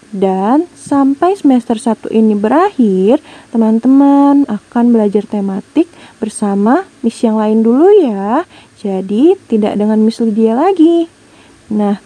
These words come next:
kenapa seperti itu, teman-teman? Karena mulai minggu depan, Miss Lydia akan bersiap untuk melahirkan. Jadi, sampai semester satu ini berakhir, teman-teman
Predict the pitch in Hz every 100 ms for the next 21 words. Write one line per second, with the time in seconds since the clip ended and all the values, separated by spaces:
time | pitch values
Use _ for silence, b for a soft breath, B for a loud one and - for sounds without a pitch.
0 | - 233 277 349 359 - 330 - 320 330
1 | 330 311 311 302 302 302 302 302 B B
2 | - 202 196 202 196 202 254 - - 269
3 | 269 349 392 339 320 285 - 277 269 269
4 | 269 254 247 220 196 196 196 190 233 311
5 | B B - 226 208 - 214 208 233 330
6 | 254 - - 202 190 202 302 _ - 214
7 | 202 196 311 - 277 269 294 392 381 349
8 | 339 - _ B B B B - - 202
9 | 190 185 214 320 392 247 226 233 220 220
10 | 214 220 220 - 202 208 196 190 185 196
11 | 208 220 359 B B - 226 208 214 196
12 | 202 294